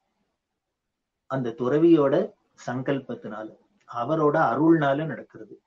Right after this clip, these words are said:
இத்தனை பேருக்கு அருள் செய்யணும்னு அவர் நினைக்கிறார், இப்படி பண்ணணும்னு நினைக்கிறார். அதுவும் இந்த கொரோனாங்கிற ஒரு பெரிய கோர வியாதி வந்து உலகத்தையே ஆட்டி படைச்சுன்னு இருக்கிறதே, இதுக்கு என்ன பண்றது, இதை விரட்டுறதுக்கு என்ன பரிகாரம் அப்படின்னு, அதனால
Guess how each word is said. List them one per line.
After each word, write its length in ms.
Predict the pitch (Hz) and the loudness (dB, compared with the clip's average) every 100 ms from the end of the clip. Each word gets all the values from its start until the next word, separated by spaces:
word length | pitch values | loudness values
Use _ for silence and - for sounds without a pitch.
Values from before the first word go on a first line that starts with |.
| _ _ _ | _ _ _
இத்தனை 340 | 123 123 143 143 | -8 -2 -2 0
பேருக்கு 300 | 143 165 185 | 2 0 4
அருள் 260 | 160 156 156 | 2 4 0
செய்யணும்னு 480 | 143 143 165 190 185 | 0 -2 -2 0 2
அவர் 160 | 147 | 0
நினைக்கிறார், 400 | 143 139 151 180 | 0 -4 0 2
இப்படி 240 | 175 151 143 | 2 2 0
பண்ணணும்னு 420 | 139 143 160 180 | 0 -2 -6 -4
நினைக்கிறார். 460 | 131 131 123 135 - | -8 -10 -12 -12 -6
அதுவும் 340 | 135 139 156 | -2 0 -2
இந்த 120 | 143 | -2
கொரோனாங்கிற 680 | 127 123 147 143 143 160 151 | -4 -2 -2 -2 -4 -2 0
ஒரு 140 | 139 | 0
பெரிய 440 | 127 127 151 165 151 | 0 -2 2 2 2
கோர 300 | 135 120 156 | 2 2 0
வியாதி 380 | 139 131 147 156 | 0 0 0 -2
வந்து 280 | 139 143 196 - _ _ _ | -2 -2 -2 -4 _ _ _
உலகத்தையே 520 | 127 139 160 - 165 175 | -2 2 2 4 4 6
ஆட்டி 300 | 147 156 170 | 4 0 -2
படைச்சுன்னு 400 | 147 147 151 143 | -2 -4 -4 -6
இருக்கிறதே, 400 | 143 143 175 156 135 165 _ _ - | -6 -6 -2 0 -2 -6 _ _ -4
இதுக்கு 240 | 143 135 | -4 -2
என்ன 180 | 127 185 | -2 2
பண்றது, 400 | 214 185 151 147 147 | 2 0 -2 0 0
இதை 160 | 143 | 2
விரட்டுறதுக்கு 600 | 131 147 165 170 151 143 | 2 2 0 -4 -8 -6
என்ன 160 | 123 185 | -4 -2
பரிகாரம் 520 | 170 147 156 143 143 | 0 0 2 2 0
அப்படின்னு, 400 | - 123 123 113 139 _ | -8 -4 -4 -4 -12 _
அதனால 600 | 120 139 151 156 165 202 | -6 -4 -2 0 0 0